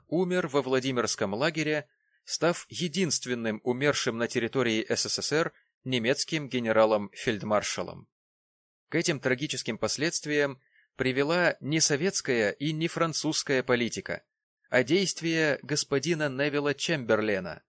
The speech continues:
Если исходить из методологии Суворова, то запросто можно развить теорию о ледоколе контрреволюции, которого вскормили для сокрушения С С С Р. Но не будем пускаться в домыслы.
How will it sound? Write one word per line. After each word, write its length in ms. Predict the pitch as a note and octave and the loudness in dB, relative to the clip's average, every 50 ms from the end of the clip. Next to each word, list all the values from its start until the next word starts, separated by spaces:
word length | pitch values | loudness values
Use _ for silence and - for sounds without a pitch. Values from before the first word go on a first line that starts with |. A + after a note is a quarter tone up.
| _ _ _ _ _ _ _ _ _ _ _ _ _ | _ _ _ _ _ _ _ _ _ _ _ _ _
Если 420 | - G#2+ C#3+ - - - D#3 D3+ D3+ | -8 -6 -2 -2 0 2 2 2 2
исходить 540 | D3+ C#3+ C3 - - C#3 C3 C#3+ D#3 C#3 - - | 2 2 2 2 2 0 0 0 -2 -2 -2 -2
из 200 | C#3 C3+ A#2 A#2+ | -2 -2 -2 -2
методологии 800 | B2 C3+ C#3 - C#3 B2 C3 C3+ C#3 D3 C#3 A2 A#2 A#2 A#2 A2 | -2 -2 0 0 2 2 2 4 4 2 2 2 0 0 0 0
Суворова, 680 | - - A#2+ G#2+ A#2 E3 F3+ C#3+ A2 F#2 F#2+ E2 - - _ _ _ _ _ _ _ _ _ | 0 0 -2 -2 0 0 0 2 0 0 0 -4 -6 -8 _ _ _ _ _ _ _ _ _
то 100 | - B2+ | -4 -2
запросто 520 | A#2+ - F#3 G#3 - G3+ F#3+ - - - D3+ | 0 2 0 2 2 0 0 0 0 0 0
можно 340 | D3+ E3 D3+ C3 C#3+ C#3 | 0 0 0 0 0 2
развить 400 | C3+ D3 C#3 - - E3 - - | 2 2 0 0 0 -2 -4 -4
теорию 640 | - - A#2+ A#2 C3+ F3 F#3+ F3 F3 E3 D#3 C#3 - - _ _ _ _ _ - | -4 -2 0 0 0 0 0 2 2 4 2 2 0 -4 _ _ _ _ _ 2
о 280 | D3 D3+ D#3 D#3 D3+ - | 4 6 6 4 4 2
ледоколе 880 | B2 B2 C#3 D3+ D3 C3 B2+ B2 - F3+ F#3 F3+ E3+ E3 D#3 C#3+ - _ _ _ _ | -2 0 0 2 4 4 2 4 6 4 4 6 6 4 2 0 -2 _ _ _ _
контрреволюции, 1200 | - D#3+ F3 E3 C3 - C3+ B2+ B2+ B2+ B2+ A#2+ A#2 A2+ C#3 F3 E3+ - - A2+ G2+ F#2 F2 D#2+ - _ _ _ _ _ _ _ _ | 2 2 2 2 0 0 0 0 2 2 4 4 4 4 4 2 0 0 -2 -4 -4 -6 -8 -10 -12 _ _ _ _ _ _ _ _
которого 420 | - A#2+ - D3 C#3+ C#3+ C3 B2+ | -4 0 2 2 4 4 4 2
вскормили 600 | A#2+ - - - A#2+ A2+ A#2 C#3 F3+ F#3+ D#3+ D#3 | 2 0 0 0 0 0 0 0 0 2 2 0
для 200 | B2+ A2 A#2+ C3+ | 0 2 2 4
сокрушения 800 | B2+ - C3+ - - C3+ - - - C3+ D#3 D3+ C#3 B2+ A#2+ A#2+ | 4 4 2 0 0 -2 -2 2 2 2 2 2 2 2 2 2
С 240 | - B2 A2 - A2 | 2 0 0 0 -2
С 120 | - - | -2 0
С 120 | G2+ - - | 0 0 -2
Р. 240 | F2+ E2 - - _ _ _ _ _ _ _ _ _ _ _ _ | -2 -4 -6 -12 _ _ _ _ _ _ _ _ _ _ _ _
Но 200 | - A2+ D3+ G3 | -6 -2 0 0
не 140 | G3+ F3+ F3 | 2 2 0
будем 340 | C#3 B2+ D#3 E3+ D#3+ D3 C3 | 2 2 0 2 0 0 -2
пускаться 480 | - C3+ B2 - - B2+ - - - A2 | -2 -4 0 4 4 4 4 2 0 0
в 60 | G#2 | 4
домыслы. 560 | G2+ A#2 G#2+ G2 F#2+ - - F#2 F#2 F#2 | 4 4 4 4 2 -4 -6 -6 -10 -12